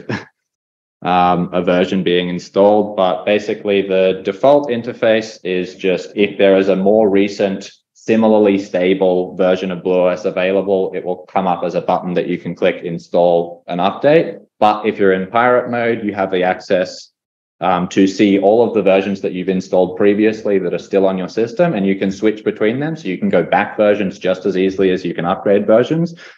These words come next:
And you can also change which, like, so you can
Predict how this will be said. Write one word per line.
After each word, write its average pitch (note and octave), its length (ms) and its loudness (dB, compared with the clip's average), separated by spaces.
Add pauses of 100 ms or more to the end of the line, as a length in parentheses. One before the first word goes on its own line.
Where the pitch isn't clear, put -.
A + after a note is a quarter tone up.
And F#2+ 140 0
you G2 120 4
can A2 120 2
also A2 280 2
change G#2 440 -2
which, - 340 -4
like, F2+ 200 -2
so G2 80 0
you F#2 120 0
can G2 460 0